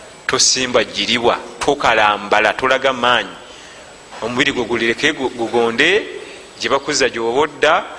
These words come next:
togenda kumenyekana hijja. Banaabaka abannakanyama, nga guli ku byo birala by'okola, alina pulaani ndala. Kubanga tolina wakuluma. Naye buli w'osimbajjiribwa,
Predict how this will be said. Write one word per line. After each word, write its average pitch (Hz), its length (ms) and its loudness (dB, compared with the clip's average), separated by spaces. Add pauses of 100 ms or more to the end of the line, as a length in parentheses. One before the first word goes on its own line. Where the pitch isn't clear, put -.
(220)
togenda 139 380 2
kumenyekana 127 580 0
hijja. 110 540 -2 (1080)
Banaabaka 170 480 2
abannakanyama, 156 840 2 (520)
nga 120 120 0
guli 131 240 -2
ku 147 140 -6
byo 147 180 0
birala 123 280 2
by'okola, 120 440 2
alina 131 180 2
pulaani 127 400 0
ndala. 113 260 2 (760)
Kubanga 147 180 2
tolina 143 180 0
wakuluma. 123 460 -2 (440)
Naye 147 160 2
buli 147 120 -6
w'osimbajjiribwa, 147 920 0